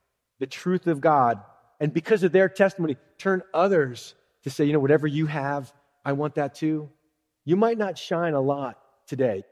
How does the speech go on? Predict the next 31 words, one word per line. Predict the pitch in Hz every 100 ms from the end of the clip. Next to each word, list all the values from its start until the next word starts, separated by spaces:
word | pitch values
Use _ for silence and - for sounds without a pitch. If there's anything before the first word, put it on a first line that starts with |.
| _ _ _ _ _ _
but | - -
there | 160 170
might | 160 151
be | 156
other | 143 160
people | - 165 160 160
that | 127 110
are |
shining | 101 - 139 147 135
brightly. | 139 143 143
They're | 120 107
glorious. | 107 139 139 143 135
They're | - 117
like | 131 -
fireworks. | 131 139 127 131 131 -
There's | 110 107
a |
lot | 117 135
of | 135
noise. | 139 135 135 131
There's | 123 113
a | 113
lot | 131 139
of | -
fluff. | 139 139 135
There's | 120 110
a | 120
lot | 135 139
of |
smoke | 135 139 135 135
and | 120